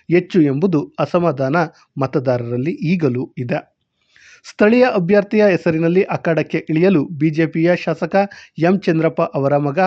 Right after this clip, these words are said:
ಎಂ ಸಿ ರಘುಚಂದನ್ ಸಜ್ಜಾಗಿದ್ದರು. ಬಿ ಜೆ ಪಿಯ ಸಂಸದೀಯ ಮಂಡಳಿಯ ಸದಸ್ಯ ಬಿ ಎಸ್ ಯಡಿಯೂರಪ್ಪ ಮಧ್ಯಪ್ರವೇಶದಿಂದ ಕಮಲಪಾಳ್ಯದಲ್ಲಿ ಬಂಡಾಯ ಶಮನವಾಗಿದೆ. ಬೋವಿ ಸಮುದಾಯಕ್ಕೆ ಅವಕಾಶ ನೀಡಿಲ್ಲ ಎಂಬ ಅಸಮಾಧಾನ ಕಾಂಗ್ರೆಸ್ ವಿರುದ್ಧ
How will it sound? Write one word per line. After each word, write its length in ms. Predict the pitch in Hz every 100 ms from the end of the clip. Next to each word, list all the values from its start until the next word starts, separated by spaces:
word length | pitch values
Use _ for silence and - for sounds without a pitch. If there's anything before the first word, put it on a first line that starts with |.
| 190 _ _ _
ಎಂ 280 | 135 151 208
ಸಿ 300 | 214 233 233 -
ರಘುಚಂದನ್ 840 | 139 151 196 190 175 165 196 202 -
ಸಜ್ಜಾಗಿದ್ದರು. 720 | 135 135 127 131 151 196 220 - _
ಬಿ 140 | 143 196
ಜೆ 160 | 175
ಪಿಯ 280 | 170 170 185 190
ಸಂಸದೀಯ 440 | 151 151 139 147
ಮಂಡಳಿಯ 480 | 143 139 156 180 196 196
ಸದಸ್ಯ 440 | 156 139 143 180 190 - _ 139
ಬಿ 120 | 165
ಎಸ್ 200 | 170 -
ಯಡಿಯೂರಪ್ಪ 460 | 147 147 143 131 156 180 _ _ _ _ 131
ಮಧ್ಯಪ್ರವೇಶದಿಂದ 840 | 143 147 202 160 139 135 135 185 170
ಕಮಲಪಾಳ್ಯದಲ್ಲಿ 1000 | 127 - 156 160 135 135 131 139 175
ಬಂಡಾಯ 540 | 160 139 139 131 123 156
ಶಮನವಾಗಿದೆ. 1080 | - 190 143 127 123 120 123 143 - _ _ -
ಬೋವಿ 300 | 135 214 277
ಸಮುದಾಯಕ್ಕೆ 640 | 285 220 214 214 208 202
ಅವಕಾಶ 480 | 226 160 175 190 -
ನೀಡಿಲ್ಲ 420 | 180 170 170 175
ಎಂಬ 440 | 185 160 160 180 185
ಅಸಮಾಧಾನ 560 | - 143 139 196 214
ಕಾಂಗ್ರೆಸ್ 640 | 151 147 - 165 196 185 156
ವಿರುದ್ಧ 260 | 139 147